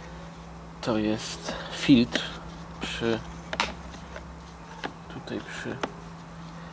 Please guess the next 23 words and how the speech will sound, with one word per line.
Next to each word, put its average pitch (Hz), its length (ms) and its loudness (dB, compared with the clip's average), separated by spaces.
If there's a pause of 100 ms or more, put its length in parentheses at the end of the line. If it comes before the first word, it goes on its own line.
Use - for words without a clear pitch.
(640)
przy - 140 0
tym 139 140 4
tak 127 140 4
zwanym 127 320 6
spuście, - 560 8 (200)
o - 60 0
tutaj. 147 400 8 (460)
Musimy 147 320 6
to - 120 0
rozebrać. 123 500 8 (4000)
Aby 170 300 12
wyciągnąć 180 400 12
tą 156 140 12
część, 165 360 10
ten 143 100 10
filtr, 160 340 8
który 139 260 12
tutaj 135 300 12
jest, 156 220 10
musimy 143 300 12
użyć 135 200 10
kombinerek, 131 720 10
bo 117 340 10